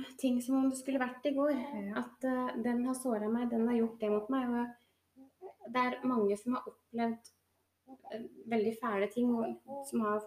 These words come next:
Speaker 1: som har på en måte blitt traumatisert av fortiden sin, og
Speaker 2: Ja.
Speaker 1: jeg skal ikke kimse med det.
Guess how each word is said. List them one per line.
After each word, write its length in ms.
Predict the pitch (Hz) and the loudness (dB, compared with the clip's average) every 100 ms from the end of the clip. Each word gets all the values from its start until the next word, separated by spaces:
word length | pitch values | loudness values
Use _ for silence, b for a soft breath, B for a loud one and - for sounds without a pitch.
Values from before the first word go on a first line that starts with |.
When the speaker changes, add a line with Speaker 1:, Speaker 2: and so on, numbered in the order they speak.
| - _ _ _ 247 | -10 _ _ _ -16
Speaker 1:
som 200 | 262 - | -12 -4
har 60 | 226 | -4
på 80 | 220 | -2
en 60 | 208 | -2
måte 100 | 208 | -2
blitt 300 | 214 - - | -6 -8 -2
traumatisert 760 | 214 208 208 220 226 226 - | 0 0 -2 -4 -2 -4 -2
av 220 | 269 220 214 | -2 -2 -4
fortiden 340 | 220 - 214 202 | -8 -6 -8 -2
sin, 220 | 311 294 | 2 4
og 180 | 247 214 | 2 -2
Speaker 2:
Ja. 100 | 190 254 - | -6 -10 -6
Speaker 1:
jeg 80 | 233 | -6
skal 160 | 220 | -6
ikke 340 | 214 269 285 277 | -6 -4 -2 0
kimse 360 | 254 208 196 - | 0 0 -2 -2
med 120 | 226 | 0
det. 120 | 247 | 0